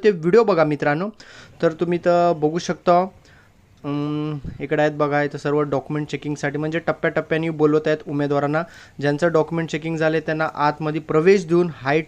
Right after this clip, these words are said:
चेस्ट चेक केली जात आहे मित्रांनो. ओके, आणि यांच्याच पाठीमागं वेटिंग एक मंडप दिसतंय, तिथं पण भरपूर उमेदवार बसलेले आहे. आणि आता ग्राउंडचे व्हिडिओ तुम्ही बघू शकता मित्रांनो. काल जवळपास दोन तास जोरदार पाऊस पडलेला आहे सोलापूरमध्ये,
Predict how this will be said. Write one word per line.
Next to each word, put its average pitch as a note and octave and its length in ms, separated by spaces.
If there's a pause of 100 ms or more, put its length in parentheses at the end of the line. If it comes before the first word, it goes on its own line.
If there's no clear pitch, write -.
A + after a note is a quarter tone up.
चेस्ट D#3+ 300
चेक D#3+ 340
केली D#3+ 340
जात C#3 340 (200)
आहे C3+ 260
मित्रांनो. B2 420 (420)
ओके, F#3 160 (340)
आणि D3 160
यांच्याच F#3+ 340
पाठीमागं F3 460
वेटिंग E3 400
एक E3+ 240
मंडप D3 500
दिसतंय, E3 360 (420)
तिथं D3+ 160
पण E3 260
भरपूर D3+ 340
उमेदवार E3 320
बसलेले D#3 340
आहे. D#3+ 140
आणि - 20
आता E3 320
ग्राउंडचे G3+ 420
व्हिडिओ G#3 200
तुम्ही G3+ 240
बघू F3 180
शकता F3 240
मित्रांनो. E3+ 380
काल E3 220
जवळपास D#3 420
दोन D3+ 320
तास D#3+ 140
जोरदार D3 640
पाऊस F3 260
पडलेला D#3 340
आहे D#3+ 60
सोलापूरमध्ये, D3+ 760